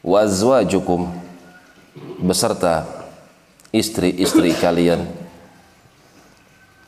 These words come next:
yang berada di atas agama kalian, juga anak-anak kalian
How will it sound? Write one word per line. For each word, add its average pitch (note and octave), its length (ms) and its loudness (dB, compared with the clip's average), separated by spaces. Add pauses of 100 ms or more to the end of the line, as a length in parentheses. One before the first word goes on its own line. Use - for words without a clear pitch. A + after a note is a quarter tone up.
(100)
yang G2 220 2
berada G#2 320 2
di F2 80 2
atas E2 400 -2
agama D#2+ 420 0
kalian, D2+ 460 -4 (1500)
juga F2 480 0
anak-anak F2 540 2
kalian F2+ 400 2